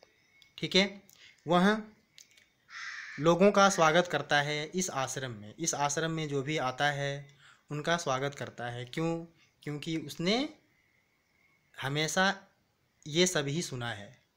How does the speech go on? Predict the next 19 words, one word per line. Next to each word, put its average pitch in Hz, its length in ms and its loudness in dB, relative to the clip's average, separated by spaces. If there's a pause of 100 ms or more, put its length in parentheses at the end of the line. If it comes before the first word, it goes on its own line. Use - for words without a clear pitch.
(360)
ठीक 139 180 -4
है, 226 220 2
हमेशा 170 520 0 (160)
ऐसी 147 320 0
बातें 131 400 -2
ही 170 120 -4
सुना 123 300 -10
है। 113 140 -12
कैसी 127 320 -10
बातें? 143 400 -8 (1160)
कि, 151 240 -4
अ, 123 260 -6
जब 151 240 -2
कोई 156 160 0
भी 160 140 0
आश्रम 143 360 0
में 147 100 -4
आता 139 280 0
था, 147 400 -6